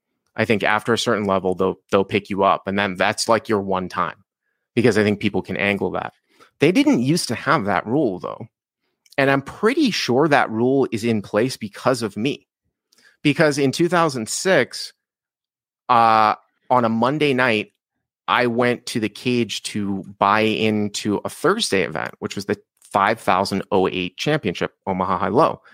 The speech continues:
But on Tuesday, the next day, you know, this was Monday night, there was a five thousand no limit event. So I bought in, registered for the five K, you know, for Thursday, uh,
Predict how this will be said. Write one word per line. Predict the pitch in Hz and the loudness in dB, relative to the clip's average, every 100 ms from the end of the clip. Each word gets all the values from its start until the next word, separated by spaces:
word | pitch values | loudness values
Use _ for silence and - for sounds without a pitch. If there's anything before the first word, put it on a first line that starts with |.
| - _ _ | -20 _ _
But | - 104 170 - - | -4 2 2 2 0
on | 117 | 0
Tuesday, | 113 - 254 - 95 | 0 0 0 2 2
the | 107 | 2
next | 98 98 - | 0 -2 0
day, | 120 98 113 | 2 2 -2
you | 127 | -6
know, | 98 | -6
this | 98 | -6
was | 101 | -4
Monday | 107 101 95 | 0 2 2
night, | 104 117 98 | 2 0 2
there | 107 | 0
was | 101 | 0
a | |
five | 98 92 90 | 0 0 2
thousand | 98 101 101 101 | 0 0 -2 0
no | 101 | 0
limit | 143 170 - - | 2 0 -2 -8
event. | 98 92 78 _ _ _ _ _ _ _ _ | -4 -4 -4 _ _ _ _ _ _ _ _
So | - 131 | 0 2
I | |
bought | 120 123 | 4 2
in, | 113 135 139 _ _ - | 2 -2 -6 _ _ -2
registered | 98 107 - 110 | -2 -2 -4 -4
for | 113 | -2
the | 110 | -2
five | 104 104 | 0 -2
K, | - 107 104 - _ _ - | -2 -4 -4 -10 _ _ -6
you | 104 | -4
know, | |
for | 101 123 | -4 -4
Thursday, | 110 101 98 104 101 98 _ _ _ _ - | -2 -2 -2 -4 -4 -6 _ _ _ _ -4
uh, | 104 101 98 | 2 4 4